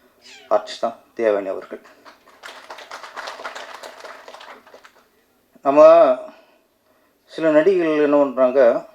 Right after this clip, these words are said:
குறை சொல்ல, ஃபஸ்ட்டு படம் பார்க்கும்போது அவ்வளோ ஹோம்லியா இருக்காங்க. அந்த ஹோம்லிக்காகத்தான் அந்த ரொம்ப ஹோம்லியா இருக்காங்க, நம்ம வீட்டு பொண்ணு மாதிரி இருக்காங்க அப்படின்னு தான் ரசிகர் உருவாகுறாங்க.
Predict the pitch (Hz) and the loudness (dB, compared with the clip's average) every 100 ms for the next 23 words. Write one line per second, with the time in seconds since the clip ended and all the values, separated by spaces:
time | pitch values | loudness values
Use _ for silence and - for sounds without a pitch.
0 | _ _ _ _ _ 139 170 127 98 - | _ _ _ _ _ -4 -4 -4 -8 -12
1 | _ _ _ _ _ _ _ _ _ _ | _ _ _ _ _ _ _ _ _ _
2 | - - 165 151 143 151 151 143 151 170 | -10 -6 -4 0 0 2 2 2 0 -2
3 | 190 165 - 101 90 - _ _ _ _ | -2 -2 -4 -8 -12 -18 _ _ _ _
4 | _ _ _ _ _ _ _ _ _ _ | _ _ _ _ _ _ _ _ _ _
5 | _ _ _ _ _ _ _ _ _ _ | _ _ _ _ _ _ _ _ _ _
6 | _ _ _ - 156 156 143 175 202 202 | _ _ _ -12 -2 0 2 6 6 6
7 | 196 185 190 - _ _ _ 165 170 180 | 0 0 -4 -6 _ _ _ 4 4 4
8 | - 165 143 143 151 160 175 165 139 139 | 2 2 -2 -6 -6 -4 0 0 0 0
9 | 131 131 117 - _ _ _ _ _ _ | 2 2 2 -4 _ _ _ _ _ _
10 | _ _ - 131 139 135 135 143 143 131 | _ _ -6 -4 -4 -4 -2 2 4 4
11 | 123 123 120 123 104 - _ _ _ _ | 2 0 2 0 0 -6 _ _ _ _
12 | _ _ _ _ _ - - 196 185 170 | _ _ _ _ _ -2 -2 0 4 4
13 | 208 220 151 170 208 165 117 101 | 4 0 -4 0 4 4 2 -4